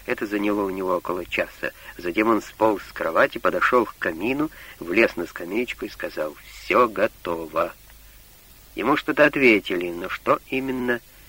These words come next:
Рожей на сей раз не разобрал. Ответ, видимо, вполне удовлетворил графа, потому что он сказал только: «Хорошо,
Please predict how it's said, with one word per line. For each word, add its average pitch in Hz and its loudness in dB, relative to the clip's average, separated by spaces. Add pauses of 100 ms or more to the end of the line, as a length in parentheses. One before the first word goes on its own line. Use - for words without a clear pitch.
(360)
Рожей 92 0
на 85 -4
сей 110 0
раз 123 0 (140)
не 85 -6
разобрал. 90 -8 (760)
Ответ, 120 4
видимо, 113 2
вполне 110 6
удовлетворил 104 2
графа, 147 2
потому 95 -2
что - -2
он 131 2
сказал 104 2
только: 90 -4
«Хорошо, 120 4